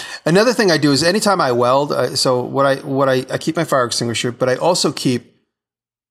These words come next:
and I got it at Home Depot, they use it for watering plants. It's like a little pump bottle.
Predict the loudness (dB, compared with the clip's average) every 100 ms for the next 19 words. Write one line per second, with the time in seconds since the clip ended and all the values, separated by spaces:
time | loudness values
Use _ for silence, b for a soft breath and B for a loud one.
0 | _ _ -4 -2 0 2 2 2 0 0
1 | -2 0 0 0 -2 -2 0 -2 -2 -2
2 | -2 0 0 2 -2 -2 -2 -2 -4 -8
3 | -8 -6 -6 -6 -6 -6 -4 -4 -4 -2
4 | -2 -2 -4